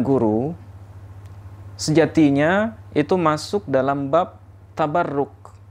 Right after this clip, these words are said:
dengan orang soleh. Dan ini sebenarnya sudah pernah kita jelaskan pada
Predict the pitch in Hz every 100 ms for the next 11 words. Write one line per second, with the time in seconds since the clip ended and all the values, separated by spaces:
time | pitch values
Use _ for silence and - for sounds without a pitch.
0 | - - - - 135 143 160 185 196 -
1 | - - - - 135 143 139 131 - 131
2 | 123 - - - - - - - - -
3 | - - - - 135 135 143 170 226 240
4 | 151 135 135 180 - 135 127 131 165 180
5 | - - 123 117 120 113 - - 160 185
6 | 131 117